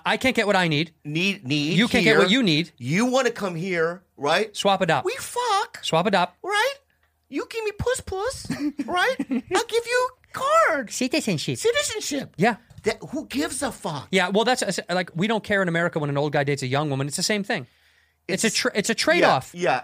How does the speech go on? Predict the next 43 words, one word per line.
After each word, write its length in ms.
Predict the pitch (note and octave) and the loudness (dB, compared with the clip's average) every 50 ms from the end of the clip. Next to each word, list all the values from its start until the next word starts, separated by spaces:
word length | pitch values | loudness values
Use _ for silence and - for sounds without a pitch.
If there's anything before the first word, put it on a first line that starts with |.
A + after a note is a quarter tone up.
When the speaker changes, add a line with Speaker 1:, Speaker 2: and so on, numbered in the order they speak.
| - _ - | -4 _ 0
Speaker 1:
They 80 | F3+ | 2
Speaker 2:
I 80 | G#3+ A3 | 4 4
Speaker 1:
get 140 | A#3+ G#3+ - | 4 4 4
Speaker 2:
mean, 40 | A#3+ | 4
Speaker 1:
what 60 | A#3 | 4
Speaker 2:
I 40 | B3 | 4
Speaker 1:
they 60 | A#3 | 4
Speaker 2:
don't 60 | A#3 A#3 | 2 2
Speaker 1:
need. 40 | C4 | 2
Speaker 2:
think 120 | A#3 - A#3+ | 2 2 2
it's 140 | G#3 - D3+ | 0 -2 -4
right. 440 | D3 C3+ B2+ D3+ E3 F#3 G#3+ G3+ | -8 -6 0 2 4 4 4 2
It, 200 | G3 F3+ - - F#3+ | 0 -4 -6 -8 -8
it, 80 | G3+ - | -6 -4
I 40 | F#3 | -2
don't 140 | A3+ A#3+ G3 | -2 -2 -4
think, 360 | A3 G3+ - - - F3 - - | -6 -8 -8 -10 -18 -12 -6 -4
I 120 | E3+ G#3 | -2 -2
think 220 | G#3 G#3 B3+ A3+ E3+ | -2 -4 -6 -4 -2
that 220 | F3+ - - - | -4 -4 -4 -2
this 200 | E3+ G#3 G#3 G#3 | -2 -2 -2 -2
dude 320 | - - F3 E3 D3+ C#3 | -4 -4 -4 -2 -2 -2
right 200 | A#2 C3 C3 C3 | 0 2 2 2
here, 160 | C3+ D3+ D3 C#3+ | 2 0 0 0
the, 120 | B2+ - | 0 -2
especially 300 | B2 A#2+ - C#3 C3 C3 | -4 -4 -6 -10 -10 -6
the 160 | A2+ A#2+ A2+ | -4 -4 -2
Russian 300 | G#2+ B2 C3 - D#3 D3+ | 0 -2 -2 -4 -6 -10
guy, 240 | C#3 D3 D#3 E3 E3 | -6 -4 -4 -4 -4
that 100 | D#3+ D3 | 0 2
Speaker 1:
Yeah. 180 | C#3+ C3+ B2+ C#3+ | 2 2 2 0
Speaker 2:
he 80 | F3+ D#3 | -2 -6
can 180 | - D#3 C3 | -8 -8 -8
get 240 | G2 A#2 A#2 A#2+ - | -4 -4 -4 -4 -4
girls 280 | B2+ C3+ C#3 D3+ D3 - | -4 -6 -6 -6 -6 -6
here. 360 | F3 E3+ E3+ F3+ F3+ G3+ - _ _ _ _ _ _ _ _ _ _ _ _ _ _ - | -6 -6 -6 -6 -6 -8 -12 _ _ _ _ _ _ _ _ _ _ _ _ _ _ -2
Speaker 1:
Well, 120 | E3 D#3+ | 0 2
so 120 | - G3+ | 2 2
what 220 | F#3 F3+ A3+ A#3+ A#3+ | 2 4 2 2 2
is 100 | G#3 - | 2 2
his 160 | A3 F#3+ E3 | 0 0 0
deal 220 | F3+ A3+ A#3 G#3 | 0 0 0 0
then? 200 | C#3+ A#2 G#2+ A#2+ | 0 -2 -6 -8